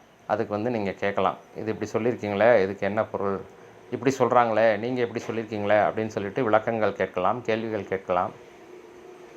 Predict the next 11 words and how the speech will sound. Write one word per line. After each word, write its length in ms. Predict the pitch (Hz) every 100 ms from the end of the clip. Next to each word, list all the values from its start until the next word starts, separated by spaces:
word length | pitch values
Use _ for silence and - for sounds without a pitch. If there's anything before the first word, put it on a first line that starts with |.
| - - - - - - - - - - - -
சொன்னீங்கன்னா, 360 | 117 120 113 151
உங்களை, 360 | 127 107 104 104 95 73
எங்களால 400 | 107 107 107 113
முடிஞ்ச 260 | 104 104 104
அளவுக்கு 360 | 98 92 -
உங்களுக்கு 540 | 127 101 92 - 95 80 - - - - - - - - -
நாங்க 500 | 98 95 87 80 - - - - - - - - - - - - -
முயன்ற, 680 | 110 117 107 107 98 82 - - - - - - - - - - - - - - - -
சாரி, 320 | - 98 101
இயன்ற 380 | 120 131 127 117
உதவிகளை 720 | 107 113 110 101 107 101